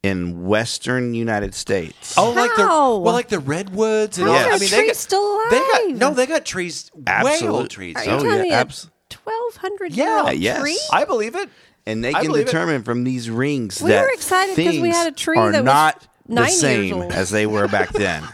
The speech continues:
Speaker 3: <laughs>
Speaker 1: Yeah.
Speaker 2: Wow.
Speaker 1: These trees are huge, though,
Speaker 2: Yeah,
Speaker 1: you
Speaker 2: oh,
Speaker 1: know.
Speaker 2: yeah. Well,
Speaker 3: Where do you see a twelve hundred year old
Speaker 1: California.
Speaker 3: tree?
Speaker 2: Cal-,
Speaker 3: Like,
Speaker 2: California.
Speaker 3: I wanna go
Speaker 1: They're
Speaker 3: see one.
Speaker 1: huge.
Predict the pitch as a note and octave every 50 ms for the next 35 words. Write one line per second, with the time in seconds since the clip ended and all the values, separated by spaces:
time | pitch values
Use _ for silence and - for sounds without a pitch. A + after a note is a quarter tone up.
0 | - - - - - - - - - - _ G#5 G#5 _ _ _ _ _ _ _
1 | _ _ _ - - - - - - A#2 G2 F2 - _ - B2+ F3 G#3+ G#3+ G3
2 | E3+ C#3 A#2 F#2+ E2 D2 C2+ - - - C#3 C3+ - - G#2+ F2+ - C#2 - -
3 | - A#2 A2+ G2 D2+ - - C2+ C2+ - - - - - C3+ D#3 F3+ - D#3+ C3
4 | G#2+ F#2+ F2+ - _ - C3+ C3+ A2+ A2+ - - D#4+ F#4+ B4 C#5+ D5 C#5+ B4+ A#4
5 | G#4+ E4+ - - - - F#4 F#4+ F#4+ B3 - - - - D#4 D4+ D4 C#4+ - D4
6 | C#4 C4+ B3+ A#3 A3+ - - A3 A#3 A#3 A3+ A3 G#3+ G3+ F#3+ B2 D3+ D#3 - -
7 | G3 G#3+ - F#3 G3+ G#3+ F3+ E3 F#3 G3 G3+ F#3 G3+ G3+ B4 B4+ B4 A#4+ A#4+ A4
8 | G4+ F#4 D4 D4+ D4+ D4+ D4+ - - - C5 C5+ - A#3 C#4 A#3 D#3 B2+ F#2 F#2
9 | - - - -